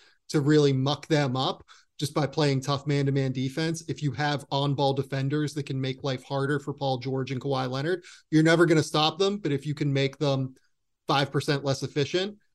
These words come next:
it's really, really hard for their offense. The Warriors, I mean, it's just hard to know without Andrew Wiggins right now. I don't think they can win a title without Andrew Wiggins, given what we've seen. This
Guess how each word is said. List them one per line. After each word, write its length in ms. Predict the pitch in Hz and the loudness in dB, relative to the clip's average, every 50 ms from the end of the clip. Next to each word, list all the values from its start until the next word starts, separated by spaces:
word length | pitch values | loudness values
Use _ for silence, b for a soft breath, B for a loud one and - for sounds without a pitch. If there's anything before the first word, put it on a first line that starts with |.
| _ _ | _ _
it's 180 | - 147 147 131 | -2 -2 -2 -2
really, 320 | 127 135 147 143 139 143 | -2 2 4 6 6 6
really 240 | 135 135 139 131 131 | 6 4 2 2 2
hard 300 | 127 131 127 123 123 - | 0 -2 -4 -4 -6 -4
for 100 | - 139 | -6 -4
their 180 | 123 127 123 117 | -4 -4 -4 -6
offense. 560 | 117 117 117 - 131 127 123 131 - - - _ _ _ _ _ _ _ _ _ _ _ _ _ _ _ _ _ _ _ | -6 -8 -10 -12 -14 -14 -14 -16 -18 -20 -20 _ _ _ _ _ _ _ _ _ _ _ _ _ _ _ _ _ _ _
The 120 | 147 139 | 0 2
Warriors, 500 | 143 139 160 190 247 294 269 233 220 190 | 4 8 8 8 10 10 10 8 8 8
I 120 | - 190 180 | 6 4 4
mean, 180 | 180 185 185 | 4 4 2
it's 100 | 185 180 | 2 0
just 160 | - 196 - - | -4 -6 -4 0
hard 200 | 175 180 180 175 | 2 2 2 2
to 60 | 180 | 2
know 380 | 165 151 160 160 143 131 - - _ _ _ | 2 2 2 0 0 -2 -6 -10 _ _ _
without 360 | - 147 143 151 151 151 151 | -2 0 2 2 2 2 2
Andrew 200 | 147 143 135 147 | 2 2 0 0
Wiggins 320 | 135 131 131 131 135 127 127 | 0 0 0 0 -2 -4 -4
right 180 | 131 123 123 123 | -6 -8 -8 -8
now. 200 | 127 127 127 135 - | -10 -12 -12 -4 0
I 80 | 156 | 2
don't 240 | 170 147 180 202 214 | 6 6 6 6 6
think 160 | 214 185 165 | 4 2 4
they 80 | 160 170 | 4 4
can 140 | 160 160 156 | 4 4 2
win 100 | 151 147 | 2 0
a 60 | 143 | 0
title 320 | 131 147 147 139 139 135 | 0 -2 -2 -2 0 -2
without 260 | 135 127 135 135 131 131 | -2 -2 -2 -2 0 0
Andrew 240 | 131 127 127 131 | -2 -2 -4 -4
Wiggins, 440 | 120 127 123 120 120 120 - - - _ | -4 -4 -6 -6 -8 -10 -12 -14 -18 _
given 220 | - 139 127 135 131 | -8 -6 -4 -2 -2
what 100 | 131 139 | -4 -4
we've 160 | 131 127 120 | -6 -8 -8
seen. 300 | - - 143 139 139 139 | -6 -4 -2 -2 -2 -2
This 100 | 135 b | -4 b